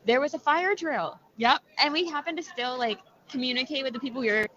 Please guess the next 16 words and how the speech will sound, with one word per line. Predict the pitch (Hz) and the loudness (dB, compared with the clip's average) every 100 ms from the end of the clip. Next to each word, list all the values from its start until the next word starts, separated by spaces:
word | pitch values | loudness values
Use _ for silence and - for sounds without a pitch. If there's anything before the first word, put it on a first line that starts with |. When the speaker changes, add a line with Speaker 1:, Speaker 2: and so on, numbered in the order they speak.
| - - - | -18 -12 -2
Speaker 1:
like, | 226 185 | -2 2
randomly | 190 208 208 202 | 2 2 0 -4
sitting | 226 196 | -4 -4
next | 175 - 269 | -4 -6 -4
to, | |
and | 254 | -2
they | 247 269 | 0 0
were | |
really | 302 320 330 | 0 -2 -2
nice | 339 | -2
people. | - 415 - - - | -2 -4 -6 -14 -2
Speaker 2:
Yeah. | 320 254 - | 2 2 0
I | 254 | -2
mean, | 269 | 0
you've | 269 262 | -2 -2
gotta | 294 302 311 294 | 0 0 -2 -6